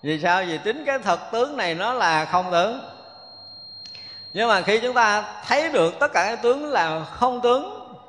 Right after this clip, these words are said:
không phải là quán chiếu nha, không có sai khác nha, không có trước sau nha, ngay khi thấy cái hiện tướng là không tướng,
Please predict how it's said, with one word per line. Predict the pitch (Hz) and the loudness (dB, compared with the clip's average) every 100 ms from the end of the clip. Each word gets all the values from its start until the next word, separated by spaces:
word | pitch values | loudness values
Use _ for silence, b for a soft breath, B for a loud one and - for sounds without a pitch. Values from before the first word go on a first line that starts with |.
| - - _ _ _ _ | -20 -20 _ _ _ _
không | 156 190 | -4 0
phải | 175 | 0
là | 165 | 2
quán | 143 208 208 | 0 -2 -4
chiếu | 196 240 | -4 -4
nha, | 240 160 | -4 -4
không | 139 190 | -6 -6
có | 240 233 | -8 0
sai | 190 175 | 0 0
khác | 165 196 240 | 0 -2 -2
nha, | 202 | -4
không | 151 175 | -4 -6
có | |
trước | 202 - 285 - | -6 -6 -6 -4
sau | - 180 180 | 2 2 2
nha, | 180 175 | -2 -6
ngay | 160 208 254 269 269 254 254 | -6 -4 -2 0 -2 -6 -4
khi | - 247 247 247 | 0 0 0 -2
thấy | 233 277 285 | 0 0 -4
cái | 269 | -4
hiện | 208 156 | -4 -4
tướng | 190 214 269 | -2 -2 0
là | 147 | 0
không | 151 160 | 0 0
tướng, | 165 208 254 - | -2 -2 -6 -18